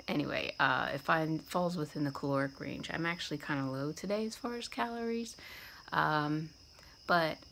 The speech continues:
uh, I had more sunflower seeds last night than I should have in the middle of the night. Ugh, I gotta stop doing that. So anyway, so I think it all evens out. So we'll see what the scale says tomorrow morning.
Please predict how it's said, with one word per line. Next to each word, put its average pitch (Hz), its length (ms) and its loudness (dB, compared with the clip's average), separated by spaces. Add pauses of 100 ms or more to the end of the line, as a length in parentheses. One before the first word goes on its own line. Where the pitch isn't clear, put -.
uh, - 300 -4 (180)
I - 60 -6
had 180 460 -4 (560)
more 190 460 2
sunflower 147 500 -2
seeds 143 480 -4
last 143 340 -4
night 135 280 -4
than 143 140 -8
I 131 80 -6
should 139 240 -2
have 117 380 -4
in 147 80 -2
the 143 80 0
middle 156 240 0
of 131 60 -4
the 131 60 -2
night. 131 260 -6 (200)
Ugh, - 100 -8
I - 840 -12
gotta 175 140 -16
stop - 260 -10
doing - 180 -10
that. - 160 -14 (520)
So 233 140 6
anyway, 151 360 4 (1000)
so - 180 0
I 180 60 4
think 269 220 6
it 180 80 4
all 151 180 2
evens 143 320 -2
out. 127 220 -10 (380)
So - 180 -12
we'll 208 140 -4
see 247 280 -4
what 202 180 -6
the - 60 -12
scale 262 360 -4
says 156 420 -8 (160)
tomorrow 143 320 -8
morning. 185 320 -4